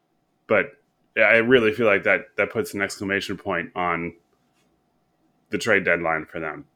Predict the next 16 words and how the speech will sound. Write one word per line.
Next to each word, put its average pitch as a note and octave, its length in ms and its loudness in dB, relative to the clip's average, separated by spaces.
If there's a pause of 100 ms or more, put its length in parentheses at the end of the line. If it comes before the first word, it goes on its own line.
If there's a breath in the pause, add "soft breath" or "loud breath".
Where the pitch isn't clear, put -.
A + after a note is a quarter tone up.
that E2 260 2 (1500)
here's A#2 260 0
a A#2 60 2
reminder G#2+ 400 2
that G2 140 -2
they G#2 100 2
can G2 140 -8
hang G2+ 260 2
in, G2 360 -2
in G#2+ 120 0
there F#2 160 0
with F#2 380 -4 (500)
any G#2+ 220 2
other G2+ 160 4
good F#2+ 260 0
team. E2 420 -6